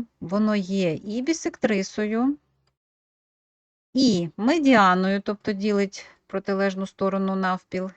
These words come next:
і медіаною, і висотою. І висотою, тобто ось цей кут дев'яносто. Ну, це в тому випадку, якщо виходить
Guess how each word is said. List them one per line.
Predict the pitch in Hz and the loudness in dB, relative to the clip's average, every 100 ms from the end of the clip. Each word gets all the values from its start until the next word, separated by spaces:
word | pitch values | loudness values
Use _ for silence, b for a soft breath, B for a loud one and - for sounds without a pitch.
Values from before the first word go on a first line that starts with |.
| _ 220 | _ -6
і | 226 180 | -2 -2
медіаною, | 196 233 208 196 165 156 175 196 240 302 - _ _ _ _ _ _ _ _ _ _ _ _ _ - | -2 -2 -2 -2 -2 -2 -4 -4 -2 -2 -4 _ _ _ _ _ _ _ _ _ _ _ _ _ -8
і | 294 330 | -4 -2
висотою. | 349 370 - 381 240 165 151 143 _ _ _ _ _ _ _ _ _ _ _ _ _ _ _ | -2 -4 -2 2 4 2 -4 -8 _ _ _ _ _ _ _ _ _ _ _ _ _ _ _
І | 220 | -4
висотою, | 233 254 262 262 247 175 | 0 0 -2 4 4 4
тобто | 165 - 185 | -2 -2 -4
ось | - | 0
цей | 202 | -2
кут | 185 185 160 | -2 -4 -4
дев'яносто. | 170 165 156 - 165 | -2 0 -2 -6 -8
Ну, | 190 | -8
це | - 208 | -4 -6
в | |
тому | - 285 359 | 0 0 2
випадку, | 254 - 190 - - | -2 4 4 4 -2
якщо | 170 208 - - 247 | -2 -2 -4 0 2
виходить | 202 208 - 247 196 180 - | 2 -2 2 4 4 0 -4